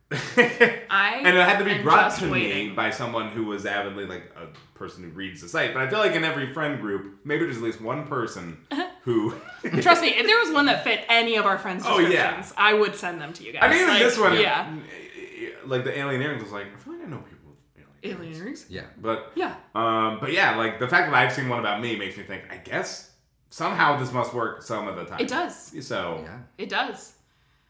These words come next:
Speaker 2: But, I mean, I don't know that it works as in, like, people meet the love of their life, but I think it works as in, like,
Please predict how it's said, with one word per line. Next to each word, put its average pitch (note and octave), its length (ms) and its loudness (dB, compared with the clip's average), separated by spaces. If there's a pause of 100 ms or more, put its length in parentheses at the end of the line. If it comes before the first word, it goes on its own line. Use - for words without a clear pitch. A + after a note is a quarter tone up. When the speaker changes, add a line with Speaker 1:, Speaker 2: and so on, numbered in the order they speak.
(240)
Speaker 2:
But, G3 200 0
I G3+ 120 -2
mean, G3+ 120 -6
I G#3 140 -2
don't G#3 160 -2
know F#3+ 100 -4
that E3+ 100 -8
it E3 120 -10
works F3 420 -8
as F3+ 140 -10
in, E3 160 -10
like, D3 240 -10
people D3+ 260 -10
meet C#3+ 160 -12
the D#3 80 -14
love C3+ 160 -12
of D3 60 -14
their B2 120 -14
life, G3 560 0
but G3+ 120 -8
I A#3+ 60 -6
think G3+ 120 -6
it F3 100 -6
works F#3 280 -6
as F3 100 -12
in, D#3 160 -10
like, C#3 340 -10